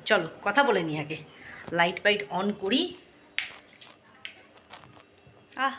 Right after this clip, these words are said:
ভালো আলো টালো জ্বলছে। মিস্টার ঘোষ আবার আজকে নতুন লাইট লাগিয়েছে। এবার আমি এই রুমে বসেই বেশিরভাগ সময়, আহ, ভিডিও করি, because এইটা আমার ছেলের, আহ, স্টাডি রুম। হুম, একটু ডিটেলসে আমাকে নিয়ে বসতে হচ্ছে, কারণ আমার একটা পার্টিকুলার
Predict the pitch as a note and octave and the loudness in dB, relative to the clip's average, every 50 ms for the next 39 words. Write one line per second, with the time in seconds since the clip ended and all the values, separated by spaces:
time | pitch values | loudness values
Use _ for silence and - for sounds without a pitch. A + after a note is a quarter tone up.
0 | - F3 F3 F3+ E3 E3+ G#3+ C4 C#4 A#3+ G3 G#3 G#3 A3+ G#3+ G#3 G3+ F3+ E3 D#3 | -12 -8 0 0 0 2 4 6 6 6 6 4 2 2 2 2 2 -2 -4 -6
1 | D3+ - D#3+ F#3+ F#3+ - - F#3+ F#3 F#3 G#3+ G#3 F#3+ F#3 G3+ - A#3 A3 A3 G#3 | -6 -6 -8 -8 -10 -10 -10 -8 -4 0 0 0 0 -2 -4 -2 2 4 4 4
2 | G#3 - A3+ G3+ F3+ E3+ F3 A3 G#3 G#3 - - - - - - - - E3 E3 | 4 2 0 0 -2 -2 -4 -4 -4 -4 -6 -10 -18 -18 -18 -18 -14 -8 -2 4
3 | F3+ G3 A#3 A#3 - A3+ F#3+ D#3+ D3+ D3 D3 D3+ D3 D3 - - D3 - - - | 4 4 4 4 0 0 0 0 -2 -2 -6 -8 -6 -4 -4 -6 -6 -8 -12 -16
4 | - - - - - - - - A3 B3 B3+ A#3 A3+ B3+ C4+ B3+ A#3 A#3+ A#3 C4+ | -20 -20 -18 -12 -2 2 4 6 6 8 8 8 6 6 4 4 4 4 4 4
5 | C#4 C#4+ C#4+ A#3+ B3 A#3+ - D4 D#4 C4+ B3 A3 - B3+ A#3+ B3 B3 - B3 A#3 | 4 4 4 4 2 0 0 0 0 0 0 -2 -2 -2 -2 -2 -2 -2 -2 0
6 | A#3 A3+ A3+ A3 - - - - - - - - F#3+ G3 F#3+ F#3+ F#3+ F3+ E3+ G#3 | 2 2 2 0 -4 -6 -8 -8 -8 -6 -2 0 2 2 4 2 2 2 2 2
7 | G3+ G#3+ A3 A3 G#3+ A3 G#3 A3 B3+ A3 A3+ F#3 G3+ G3 F#3+ F#3+ - G3+ G3 G3+ | 6 8 8 8 8 8 6 6 6 2 2 4 4 2 2 -2 -4 -4 -4 -2
8 | G3 G#3+ G#3+ G#3 G3 G#3 G#3 - - - G#3+ G3 G3+ G#3 G3+ - - - - - | 0 0 0 0 0 -2 -4 -6 -4 -4 -2 0 0 0 -2 -4 -12 -20 -18 -18
9 | - - - F#3 F#3 F3+ - - A#3+ A3 G3+ A#3 A3+ G3 G3 B3+ C#4+ - - - | -16 -12 -8 -8 -6 -6 0 2 2 4 4 4 4 4 2 2 0 -2 2 4
10 | D4 D4 C4 G#3+ F#3 - - - - _ - - _ - - - - - - - | 6 6 6 4 0 -6 -16 -20 -20 _ -20 -20 _ -20 -20 -20 -20 -20 -14 -12
11 | G3+ G3 - C4 B3+ G#3 G#3+ G3+ G#3 A3+ A#3 A3 G#3+ - B3+ A3 G#3 G#3 - G#3+ | -12 -8 -4 -4 -2 -2 -2 -2 2 2 0 2 2 2 2 4 4 4 2 2
12 | G3 F3+ F#3+ G3+ F#3+ E3+ F3+ F3 F3+ G3 G3+ - - - - - - - - - | 0 2 2 2 2 2 0 -2 0 6 8 10 12 12 12 10 10 8 6 6
13 | - - - - - D3 - - - - - - - - - - A#3 A#3 A#3 | 6 8 8 8 8 6 4 2 4 6 8 8 6 6 4 4 6 8 8